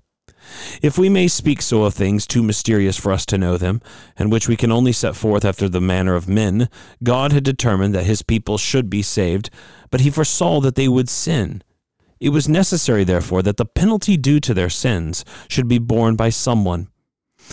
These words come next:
They could not be saved except a substitute were found who would bear the penalty of sin in their place instead.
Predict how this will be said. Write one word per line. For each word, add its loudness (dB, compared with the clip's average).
They 0
could 0
not 0
be 2
saved 0
except -4
a -2
substitute -2
were -2
found -2
who 2
would 0
bear 2
the 0
penalty -2
of -4
sin -2
in -2
their -2
place -2
instead. -4